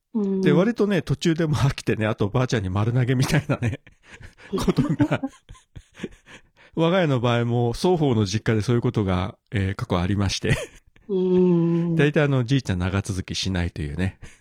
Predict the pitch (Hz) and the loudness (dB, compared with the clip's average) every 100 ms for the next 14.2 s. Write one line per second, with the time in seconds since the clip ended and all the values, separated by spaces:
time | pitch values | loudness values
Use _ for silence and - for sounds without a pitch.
0 | _ _ _ _ _ 208 185 175 160 - | _ _ _ _ _ -4 -2 -2 -4 -6
1 | - 175 156 180 175 _ - - - _ | -4 0 0 -2 -14 _ -4 -4 -12 _
2 | _ - - _ - 117 127 101 98 85 | _ -20 -20 _ -14 -10 -4 0 0 0
3 | 80 117 135 _ - - - 110 104 110 | -2 0 -2 _ -20 -20 -12 -2 -2 0
4 | 107 107 104 104 107 156 147 - - 107 | 0 2 2 2 2 0 -2 -6 -4 0
5 | 101 101 101 101 101 92 107 104 95 90 | 0 0 0 2 2 0 0 0 0 0
6 | - 92 87 85 _ _ - - - 110 | -2 -2 -2 -4 _ _ -20 -12 -2 0
7 | 107 _ _ - 175 113 104 98 101 104 | 0 _ _ -10 -2 2 2 0 0 -2
8 | - - 127 113 90 - 95 82 _ _ | -2 -4 0 0 -2 -2 -4 -4 _ _
9 | _ _ - 202 196 196 190 190 180 214 | _ _ -8 -4 0 0 0 -4 -6 -2
10 | 220 254 247 233 190 208 208 196 190 185 | 2 2 2 2 2 2 0 2 2 2
11 | 180 175 175 127 131 - - 113 - - | 2 0 0 0 -2 -8 -2 -2 0 -2
12 | 110 101 95 92 90 - 135 120 104 104 | 0 0 0 0 -2 -2 0 0 -2 -2
13 | 101 101 101 101 107 92 80 - 82 87 | -4 0 0 0 -2 -2 -4 -6 -6 -4
14 | 82 | -6